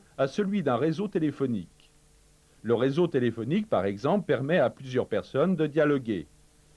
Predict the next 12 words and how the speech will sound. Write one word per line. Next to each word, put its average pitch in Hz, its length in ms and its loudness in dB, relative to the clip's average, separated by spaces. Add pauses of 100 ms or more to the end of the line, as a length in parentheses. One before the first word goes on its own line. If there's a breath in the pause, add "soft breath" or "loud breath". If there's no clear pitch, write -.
Les 120 140 0
dialogues 127 400 2
sont 170 160 -4
transmis 143 500 -4
d'une 160 200 -2
personne 127 400 -2
à 107 80 2
l'autre 143 240 0
par 131 160 -2
seulement 147 420 0
deux 160 220 -2
fils. 90 480 -8